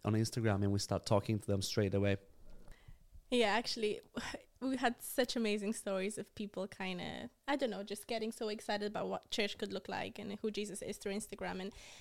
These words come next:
Speaker 2: basically, we, um, we have three accounts at the minute. We have a main account, and then we've got two local accounts for our two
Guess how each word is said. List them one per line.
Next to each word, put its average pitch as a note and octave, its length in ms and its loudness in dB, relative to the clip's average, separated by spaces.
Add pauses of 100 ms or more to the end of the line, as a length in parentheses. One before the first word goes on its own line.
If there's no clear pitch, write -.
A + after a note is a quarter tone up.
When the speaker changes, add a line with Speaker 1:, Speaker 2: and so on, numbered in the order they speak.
(140)
Speaker 2:
basically, F4+ 400 2
we, D4 500 2
um, A3+ 400 0 (160)
we C4 120 -2
have B3 180 -4
three C#4 180 -2
accounts B3+ 300 -4
at D4 60 -8
the E4+ 80 -4
minute. F#4 200 0
We D#4+ 80 0
have C4 160 0
a B3 40 -4
main C4 180 0
account, C4 380 -2
and A#3+ 100 -2
then A#3+ 120 0
we've A#3 140 -2
got - 200 -4
two B3+ 140 -4
local G#3+ 280 -2
accounts G#3+ 360 -6
for - 120 -10
our G#3+ 240 -4
two G#3 420 -6